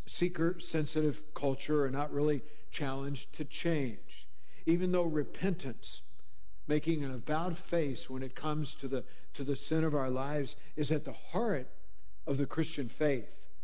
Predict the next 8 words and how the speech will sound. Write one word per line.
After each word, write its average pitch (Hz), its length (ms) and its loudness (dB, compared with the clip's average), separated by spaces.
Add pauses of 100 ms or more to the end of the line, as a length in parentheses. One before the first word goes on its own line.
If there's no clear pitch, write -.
(320)
And 143 100 0
because 156 540 2
of 143 240 0
all 160 580 0
this 156 460 2
and 151 420 0
so - 260 0
many 190 360 2